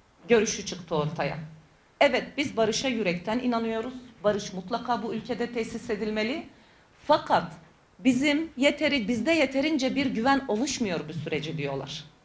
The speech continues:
Eminim sizlerden de biraz sonra gelecek soru ve değerlendirmelerde bu güven meselesi sizlerin de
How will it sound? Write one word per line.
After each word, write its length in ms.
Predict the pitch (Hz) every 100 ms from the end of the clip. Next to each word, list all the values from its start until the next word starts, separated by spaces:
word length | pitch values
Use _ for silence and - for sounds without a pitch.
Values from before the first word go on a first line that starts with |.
| _ _ _ _
Eminim 360 | 262 311 349 302
sizlerden 680 | - 254 240 254 285 349
de 100 | 285
biraz 260 | 208 214 202
sonra 240 | - 208
gelecek 500 | 196 196 190 190 196
soru 320 | 196 - 208 208
ve 140 | 190
değerlendirmelerde 1120 | 185 170 170 165 160 160 156 160 160 208 330 - - - _
bu 240 | 202 320 202
güven 380 | 254 294 370
meselesi 760 | 330 254 247 208 196 - 302 403 - _
sizlerin 540 | - 302 269 320 370 233
de 220 | 170